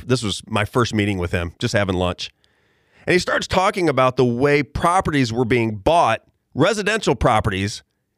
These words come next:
in Los Angeles. What would happen is, say the house is worth eight hundred thousand dollars. It's about an average <laughs> price, I think, in California nowadays. But if you wanted to go buy that new home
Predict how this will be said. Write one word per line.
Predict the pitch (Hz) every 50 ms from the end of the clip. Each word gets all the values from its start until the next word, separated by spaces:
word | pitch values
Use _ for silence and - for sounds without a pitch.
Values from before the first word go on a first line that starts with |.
| _ _
in | - 131 131 123
Los | 120 120 113 -
Angeles. | 139 143 147 143 120 - - - - - - _ _ _ _ _ _ _ _ _ _ _ _ _ _ _ _ _ - -
What | - 180 240 269
would | 262 214
happen | 196 202 214 220 208 175 165
is, | 147 139 139 135 117 - - _ _ _ _ _ _ _ _ _
say | - - 240 233
the | 220 185
house | 180 180 180 - 175
is | 151 135
worth | 143 156 151 151 147 - - - - _ _ _ _ _ _ _ _ _ _ _ _ -
eight | 175 180 170
hundred | 175 160 147 127
thousand | - 147 139 135 123 131 120
dollars. | 117 110 104 101 101 107
It's | 117 -
about | 135 139 127
an | 117
average | 120 127 120 120 -
<laughs> | - -
price, | 185 165 160 - - -
I | 127 120
think, | - - - 135 117 - - - 123
in | 107 98
California | - - - 120 123 117 117 - 127 127 123 117 107
nowadays. | 98 92 92 92 87 80 78 78 - - _ _ _ _ _ _ _ _ _ _ _ _ _ _ _ _ -
But | - 202
if | 214 -
you | 233 277 294
wanted | 285 269 247
to | 220
go | 175 202 196
buy | 170 - 170 170 170
that | 165 165 156 156 156 - _ -
new | - 151 147 151 170 175
home | 170 156 131 120 117 113 120 139